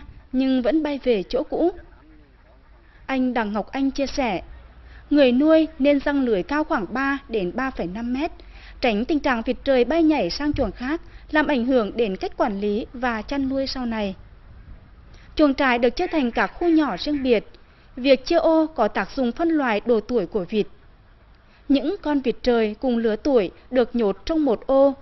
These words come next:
bởi theo từng giai đoạn, vịt trời có chế độ ăn khác nhau. Trung bình, một ô chuồng khoảng hai mươi mét vuông sẽ nuôi được khoảng một trăm con vịt trời trong hai tháng đầu.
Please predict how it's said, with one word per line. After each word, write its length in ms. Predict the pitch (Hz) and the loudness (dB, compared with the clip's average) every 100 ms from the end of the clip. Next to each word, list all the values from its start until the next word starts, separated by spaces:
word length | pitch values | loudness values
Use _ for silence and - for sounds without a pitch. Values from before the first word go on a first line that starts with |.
| - - - | -16 -18 2
bởi 200 | 285 226 | 6 6
theo 180 | 311 359 | 4 0
từng 160 | 311 226 | 0 0
giai 120 | 311 | -2
đoạn, 320 | 285 254 214 - - - | 0 0 -2 -6 -16 -10
vịt 180 | 247 262 - | -2 -2 2
trời 280 | 269 247 220 | 4 4 2
có 280 | - 202 | 0 -2
chế 180 | 180 208 | 0 -2
độ 180 | 202 208 | 2 0
ăn 240 | 196 277 | 0 -4
khác 180 | 277 220 - | -4 -8 -6
nhau. 280 | 240 247 233 - - - - - - - | -4 -2 -4 -10 -20 -20 -20 -20 -8 -2
Trung 180 | 370 | 2
bình, 280 | 330 277 240 | 4 4 2
một 260 | 247 247 233 | 2 2 2
ô 140 | 320 | 0
chuồng 340 | 311 285 240 214 - | 0 0 0 -2 -6
khoảng 220 | 247 170 | -4 -4
hai 160 | 240 | -6
mươi 140 | 269 285 | -4 -4
mét 260 | 240 - | -4 -4
vuông 240 | 240 247 247 - - | 0 0 0 -6 -10
sẽ 180 | - 294 | 0 2
nuôi 140 | 311 349 | 2 2
được 220 | 285 214 | 2 0
khoảng 200 | 269 196 | -2 -2
một 160 | 220 - | -4 -2
trăm 220 | 302 302 | 0 0
con 180 | 311 302 | 0 -2
vịt 160 | 247 - | -2 -4
trời 280 | - 233 214 208 - | -2 0 -2 -6 -10
trong 200 | 262 254 | -8 -6
hai 220 | 262 254 | -8 -8
tháng 220 | 240 170 | -8 -10
đầu. 260 | 208 202 | -6 -6